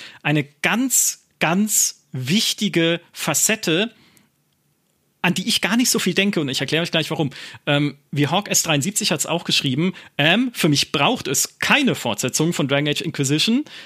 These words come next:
Ähm, Inquisition war der Versuch von E A, sich an den damaligen „Our Open World is bigger than X, Y und Z“ Trend anzuhängen,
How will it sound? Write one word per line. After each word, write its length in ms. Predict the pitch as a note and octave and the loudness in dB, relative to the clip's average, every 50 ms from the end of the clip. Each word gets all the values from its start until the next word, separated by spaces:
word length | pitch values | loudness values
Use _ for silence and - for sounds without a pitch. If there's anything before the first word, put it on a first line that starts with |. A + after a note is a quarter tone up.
| - - _ | -20 -12 _
Ähm, 460 | - D3 D3+ D#3 D3+ D3 D3+ D#3 D3+ - _ _ - | 0 2 2 2 2 2 0 0 -2 -6 _ _ -6
Inquisition 420 | - C#3 B2+ C#3+ C3 A3 A3+ B3 G#3+ | -4 -2 -2 0 0 2 2 2 2
war 80 | F3 | 2
der 100 | D3+ D3+ | 0 0
Versuch 380 | - - C3 D#3 G3+ B3 D4 - - - - _ _ _ _ _ _ _ | 0 0 0 0 2 0 0 -2 -4 -14 -18 _ _ _ _ _ _ _
von 320 | - - D#3 D#3 F3 F3+ - | -6 -2 0 0 0 0 -2
E 140 | D#3+ C3+ - | -4 -2 0
A, 220 | D3 D#3+ F#3 F#3+ | 2 2 2 2
sich 180 | E3+ D#3+ C#3 - | 0 -4 -4 -4
an 60 | C3 | -2
den 140 | B2 B2 A#2+ | -2 0 0
damaligen 560 | - C#3 D3 E3 F3 D#3+ D3+ D3 D3 C#3+ C3 - | 0 0 0 2 0 0 0 -2 -2 -6 -4 -2
„Our 300 | F3 G3 A3+ A3 - - | -2 0 0 -2 0 0
Open 240 | F#3+ G3+ G3+ - C#3+ | -2 -2 -2 -2 -2
World 220 | E3 F#3+ G3+ - | 0 0 0 -2
is 180 | F3 D3 - - | -2 -2 -2 -2
bigger 340 | - - G#3+ G#3+ A3 G3+ D#3 | 0 0 0 2 2 0 0
than 180 | E3+ D#3+ D#3 - | 0 -2 -2 -2
X, 300 | A#3 G#3+ - - - - | -4 -2 -2 -4 -4 -2
Y 520 | - G3 - - - F#3+ F3+ F#3 F#3+ G3 - _ | -2 -2 0 0 0 2 2 2 0 -2 -2 _
und 260 | F3+ F3 F#3 F3+ - | 0 0 0 0 0
Z“ 380 | - - D#4 - - - - | 0 0 0 0 -2 -10 -8
Trend 400 | - - D#3 E3+ G3+ A#3+ G#3 - - _ | -4 0 0 2 2 2 0 -4 -8 _
anzuhängen, 680 | - F#3 B3+ C#4+ - - B3 F#3 E3+ F#3 G3+ A#3 B3 | -2 0 0 0 -2 0 2 2 2 4 2 2 0